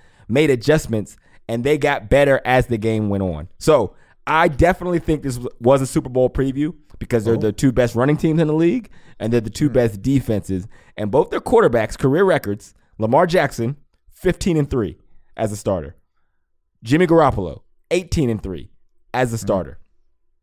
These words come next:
Speaker 1: You can say what you want about either one of them, and everyone does, what they don't have, what they can't do, what they're not capable of. Fact of the matter is,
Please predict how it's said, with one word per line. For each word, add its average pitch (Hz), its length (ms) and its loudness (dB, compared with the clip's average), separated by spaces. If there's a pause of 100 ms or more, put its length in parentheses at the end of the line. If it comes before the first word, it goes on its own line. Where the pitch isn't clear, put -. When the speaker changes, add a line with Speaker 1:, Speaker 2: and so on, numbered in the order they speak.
(840)
Speaker 1:
You 113 100 -4
can 110 120 -2
say 156 160 4
what 190 140 4
you 190 80 0
want 190 140 4
about 165 340 2
either 165 180 4
one 143 180 2
of 127 80 0
them, 147 140 -6 (100)
and 104 140 -10
everyone 147 380 0
does, 110 440 -2
what 107 140 -6
they 110 100 -6
don't 127 220 0
have, 123 200 0
what 110 120 -4
they 101 80 -6
can't 123 300 -8
do, 120 140 -4
what 113 120 -4
they're - 80 -12
not 117 200 -4
capable 117 420 0
of. 101 220 -2 (360)
Fact 147 280 0
of 151 80 -6
the 156 60 -2
matter 156 280 4
is, 101 320 -4